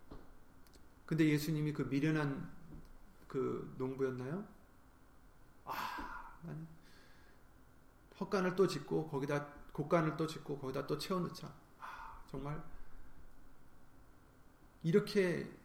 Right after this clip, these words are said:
지금 먹을 게 많고, 그쵸? 수확물이 많으니 걱정 없구나." 그런데 예수님이 말씀하시길,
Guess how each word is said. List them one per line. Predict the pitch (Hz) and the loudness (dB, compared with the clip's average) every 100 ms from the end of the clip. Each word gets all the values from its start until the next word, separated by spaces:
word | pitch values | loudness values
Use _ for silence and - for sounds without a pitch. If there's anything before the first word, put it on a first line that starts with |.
| - | -16
지금 | - 139 139 127 123 - - - - - - - - | -12 -6 -4 -4 -8 -12 -18 -20 -20 -20 -20 -16 -2
먹을 | 143 147 147 | 2 2 2
게 | |
많고, | 143 117 120 - 123 - - - - - - - - | 2 2 -2 -10 -14 -14 -18 -18 -18 -20 -20 -20 -12
그쵸? | - - 151 | -10 -6 -6
수확물이 | - - 196 185 175 | -4 2 4 6 6
많으니 | 147 123 127 151 151 - - - - - - - - - - | 4 0 0 -2 -4 -10 -20 -20 -18 -18 -12 -6 -4 -2 -2
걱정 | - 147 - 175 | 0 2 4 4
없구나." | - 147 165 143 - - - - - - - - - | 4 4 4 4 -2 -8 -10 -12 -14 -16 -18 -16 -16
그런데 | - 180 180 175 | -2 2 6 6
예수님이 | 143 143 160 | 6 4 0
말씀하시길, | 151 120 - 131 120 - - 151 | 2 0 -2 -4 -4 -6 -4 -4